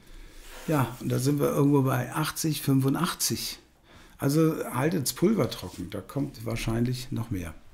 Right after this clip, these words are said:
Es gab heute querbeet Schwierigkeiten bei Homepages, bei Kursprovidern, bei was weiß ich was. Wenn ich das mitbekomme, höre ich sofort auf zu handeln, weil dann stimmen oftmals die Aufgelder nicht.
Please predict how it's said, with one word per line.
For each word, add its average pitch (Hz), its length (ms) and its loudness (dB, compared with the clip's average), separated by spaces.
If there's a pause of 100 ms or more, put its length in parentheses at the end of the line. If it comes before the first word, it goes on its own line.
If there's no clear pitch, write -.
(680)
Es 123 180 0
gab 180 360 4
heute 175 360 4
querbeet 175 960 4
Schwierigkeiten 117 920 2
bei 147 280 6
Homepages, 120 760 6
bei 139 220 4
Kursprovidern, 113 1000 4
bei 127 260 2
was 151 260 0
weiß 127 220 2
ich 139 220 -2
was. 120 240 0
Wenn 135 120 4
ich 123 140 -2
das 143 200 2
mitbekomme, 135 680 2 (480)
höre 131 120 4
ich 135 60 4
sofort 139 300 2
auf 117 160 -2
zu 110 160 -2
handeln, 113 400 2
weil 131 360 2 (640)
dann 120 140 4
stimmen 185 360 4
oftmals 160 640 2
die 143 140 -2
Aufgelder 139 480 4
nicht. - 360 -2